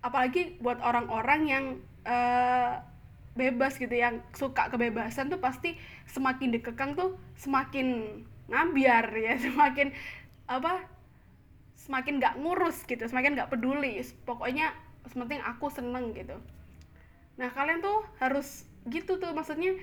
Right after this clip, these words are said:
eh, menjaga, apa ya, privasi pasangan gitu. Sama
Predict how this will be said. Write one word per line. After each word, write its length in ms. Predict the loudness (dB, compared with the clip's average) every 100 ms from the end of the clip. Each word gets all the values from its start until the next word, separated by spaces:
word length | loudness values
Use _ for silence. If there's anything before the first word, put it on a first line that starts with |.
| -10 -20 -20 -12 -4
eh, 200 | -2 0
menjaga, 800 | 0 0 -2 -2 2 4 2 0 -12 -16
apa 160 | -4 -2
ya, 80 | -2
privasi 480 | -2 -2 -4 -4 -6
pasangan 480 | -2 -2 0 0 -2
gitu. 240 | -6 -8 -10 -14 -18 -20 -20 -20 0
Sama 560 | 4 6 6 6 4